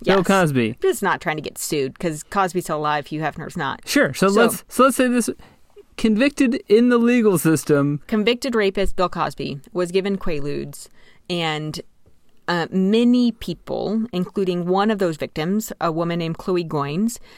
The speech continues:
Speaker 2: claimed that Cosby raped her at the Playboy Mansion in two thousand eight and conspired with Hefner to make it happen.
Speaker 1: Ugh.
Speaker 2: And then when Cosby was arraigned and on trial, Hugh was, like,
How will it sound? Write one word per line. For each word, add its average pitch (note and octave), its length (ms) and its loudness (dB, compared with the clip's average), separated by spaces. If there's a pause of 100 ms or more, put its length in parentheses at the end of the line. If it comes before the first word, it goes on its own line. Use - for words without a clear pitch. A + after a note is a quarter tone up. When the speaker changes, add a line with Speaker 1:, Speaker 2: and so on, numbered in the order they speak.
(160)
Speaker 2:
claimed F#3+ 460 -2
that F3 180 -2
Cosby G3 440 0
raped F3 280 -2
her E3 240 -4
at G#3+ 180 0
the C#4+ 80 -6
Playboy G#3 320 0
Mansion E3 480 -4
in G3+ 160 0
two A3 140 -4
thousand F#3+ 320 -4
eight C#3+ 280 -6 (320)
and F#3 140 -2
conspired F#3+ 640 -2
with E3+ 140 -6
Hefner D3+ 640 -8 (420)
to F3+ 80 -6
make D3 180 -4
it D3 60 -10
happen. - 520 -10
Speaker 1:
Ugh. B2 200 -6
Speaker 2:
And G3 100 2
then G3 120 0
when F#3 340 -2 (120)
Cosby G#3 760 -2
was E3 520 -4
arraigned G#3 600 -2
and D#3+ 160 -8
on D3 100 -8
trial, E3 440 -6 (440)
Hugh G3+ 480 -2 (240)
was, E3+ 340 -4
like, D3+ 200 -8